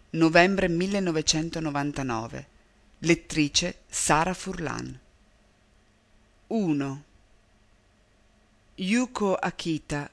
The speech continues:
aveva due passioni, l'haiku e la neve. L'haiku è un genere letterario giapponese. È una breve poesia di tre versi e diciassette sillabe, non una di più. La neve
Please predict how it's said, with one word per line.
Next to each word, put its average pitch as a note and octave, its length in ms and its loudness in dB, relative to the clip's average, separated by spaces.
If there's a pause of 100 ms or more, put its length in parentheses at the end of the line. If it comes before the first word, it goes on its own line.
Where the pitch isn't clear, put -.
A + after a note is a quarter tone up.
(160)
aveva G3 340 2
due G3 220 -2
passioni, C3+ 800 -6 (1000)
l'haiku D3+ 760 0 (720)
e F3+ 140 2
la F#3 120 4
neve. B2 500 -4 (1120)
L'haiku C4+ 520 6
è A#3 80 2
un G#3 140 0
genere G#3+ 400 2
letterario F#3+ 580 0
giapponese. D3 760 -4 (500)
È - 120 2
una A3+ 160 6
breve A3 320 2
poesia F#3+ 440 0
di E3 160 -6
tre G#3 180 -4
versi F3+ 460 0
e D#3+ 60 -2
diciassette E3 600 -4
sillabe, C3+ 640 -4 (260)
non G3 460 0
una F#3 280 -4
di F3+ 120 -10
più. B2 280 -8 (1200)
La C#3+ 240 -2
neve B2+ 500 -6